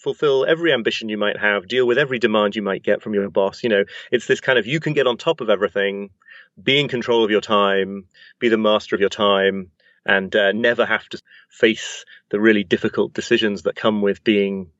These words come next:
with being finite. So it actually does the opposite of helping you manage your time in many cases. It sort of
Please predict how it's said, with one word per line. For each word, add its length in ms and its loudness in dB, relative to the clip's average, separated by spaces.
with 140 -12
being 220 0
finite. 600 -2
So 160 0
it 60 2
actually 340 -2
does 220 0
the 100 0
opposite 360 -2
of 140 -4
helping 240 -2
you 100 -6
manage 220 0
your 80 -4
time 240 -2
in 100 -2
many 180 0
cases. 400 -4
It 80 2
sort 220 2
of 120 0